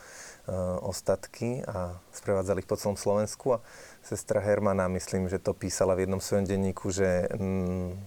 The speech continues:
idúc okolo jedného z tých kostolov, e, kde prebiehala úcta a možnosť uctiť si teda relikvie, tak našla vonku pri kostole dvoch, e, plačúcich mužov.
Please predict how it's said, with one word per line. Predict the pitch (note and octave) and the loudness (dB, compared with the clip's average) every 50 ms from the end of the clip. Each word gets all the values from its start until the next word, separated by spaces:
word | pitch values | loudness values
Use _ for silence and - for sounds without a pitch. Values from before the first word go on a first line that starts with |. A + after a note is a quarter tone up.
| F#2+ - - - - - - - - - - - - - G#2+ | -16 -20 -20 -20 -20 -18 -18 -18 -18 -18 -20 -16 -6 -4 -2
idúc | G#2 G2 G#2 G2+ F#2 | 0 0 0 2 2
okolo | G#2 G#2 - - A2 G#2+ G2+ - - | 2 2 4 4 6 6 4 4 2
jedného | - G#2+ G2+ F#2+ G2+ G#2 G2 F#2+ G#2 G2+ | 0 0 0 2 2 0 0 0 0 -2
z | - - | -2 -2
tých | A#2+ A2 - | -4 -4 -2
kostolov, | - - B2+ A#2+ - - - A#2+ A2 A2 A2 A2+ A#2 - - - - - - - - - - | 0 0 0 0 0 2 2 4 6 6 4 4 2 -2 -10 -18 -16 -16 -16 -16 -18 -16 -8
e, | - - G#2 G2+ | -4 -2 0 0
kde | F#2 G2 F2+ F#2+ G2 F#2+ F#2+ G2 G2 F#2+ - - - | 0 -2 0 2 2 2 2 0 -2 -6 -14 -14 -6
prebiehala | - G2+ G2+ G2 F#2+ G2+ G2 F#2+ F#2+ F2 G2 G2+ F#2+ F#2+ F#2 - - | -2 0 0 0 2 2 2 2 2 0 0 2 2 2 2 0 0
úcta | - G#2+ G#2+ G#2+ - - - - G2+ G#2 G#2 - - - - - - - - - - - - - - - - - - | 0 -2 -2 -2 -4 -2 0 0 0 0 -2 -6 -14 -20 -20 -20 -20 -20 -20 -20 -20 -20 -20 -20 -20 -20 -20 -16 -12
a | - - A#2+ G2+ F#2+ F#2 - - - - - - - - - - - - | -10 -8 -8 -8 -8 -10 -14 -18 -20 -20 -20 -20 -20 -20 -20 -20 -16 -12
možnosť | - - A2 G#2 G2+ G2 G2 G2+ - - F#2+ F#2 - - - - G#2+ | -10 -8 -6 -4 -2 -2 0 0 0 0 0 0 -2 -4 -4 -2 0
uctiť | G2 F#2+ - - - G#2+ G2 | 0 0 0 -2 -2 -2 -2
si | - - F#2 | -2 -2 0
teda | - G2 G2 G2 | 0 2 2 4
relikvie, | G2 G2 G2 G2 - - - A2+ A2 | 4 4 2 2 0 0 0 2 2
tak | G#2+ - G#2 F#2+ | 4 2 2 2
našla | G#2 G2+ G2+ G2+ - - - A2 G2+ G2 F#2+ - G#2 | 4 2 2 2 2 4 4 4 4 4 2 0 0
vonku | F#2+ G2 G#2 G2+ G#2 - - | 2 2 4 4 2 2 -2
pri | F#2+ - - G2+ | -2 0 -2 -2
kostole | - G#2 G2+ - - - A2 G2 G2+ F#2+ F#2+ F#2+ G2+ | 0 -2 -4 0 2 4 6 6 6 6 6 4 2
dvoch, | G#2 G2 G2 F#2 G#2 G#2 - - - | 0 -2 2 2 2 2 2 0 -2
e, | - G2+ G2 F#2 | 0 0 0 2
plačúcich | - - A2 G#2 G#2 - - G#2 - - A2 | 2 2 2 4 2 0 -2 -2 0 0 0
mužov. | G2+ A2+ A2 A2 G#2 G#2 G#2 G2+ G2+ A2+ A#2+ | 2 2 2 2 4 4 4 4 4 4 0